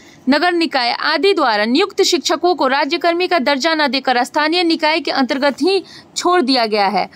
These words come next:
सरकार इस नियमावली में संशोधन करे, नहीं तो संघ के द्वारा पच्चीस अप्रैल को सभी प्रखंडों में काला बि-, म-, बिल्ला लगाकर धरना दिया जाएगा। इस मौके पर संघ के वरीय उपाध्यक्ष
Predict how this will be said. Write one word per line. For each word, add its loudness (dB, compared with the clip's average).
सरकार 0
इस -4
नियमावली 2
में -2
संशोधन 0
करे, 0
नहीं 0
तो -4
संघ 0
के 0
द्वारा 0
पच्चीस 0
अप्रैल 0
को -2
सभी 0
प्रखंडों 0
में 0
काला 0
बि-, -6
म-, 2
बिल्ला 2
लगाकर 0
धरना -2
दिया 0
जाएगा। -2
इस -2
मौके 2
पर 0
संघ 0
के 0
वरीय 0
उपाध्यक्ष -2